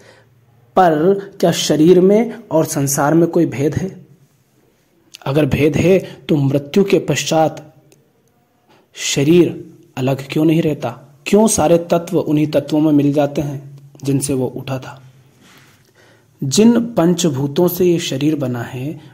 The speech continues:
उन्हीं पंचभूतों से संसार की बाकी समस्त चीजें हैं,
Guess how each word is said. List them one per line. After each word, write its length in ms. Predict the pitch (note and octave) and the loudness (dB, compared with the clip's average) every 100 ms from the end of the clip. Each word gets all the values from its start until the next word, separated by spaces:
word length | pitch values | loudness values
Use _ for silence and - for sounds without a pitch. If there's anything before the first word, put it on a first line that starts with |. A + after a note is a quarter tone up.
| _ | _
उन्हीं 220 | D3 C#3+ E3+ | -4 -2 -2
पंचभूतों 720 | C#3+ C#3+ C#3 C#3 B2+ - C#3 | -2 -4 -4 -6 -8 -8 -8
से 200 | C#3 D3+ | -6 -8
संसार 440 | C#3+ B2 C3 B2+ | -8 -8 -6 -8
की 140 | C3+ D3+ | -6 -6
बाकी 320 | B2+ B2+ D3+ | -6 -8 -10
समस्त 420 | C#3 C3 C#3+ - | -8 -6 -6 -8
चीजें 380 | - D#3 E3 G3+ | -6 -4 -2 -2
हैं, 340 | D#3 B2 - | -4 -8 -16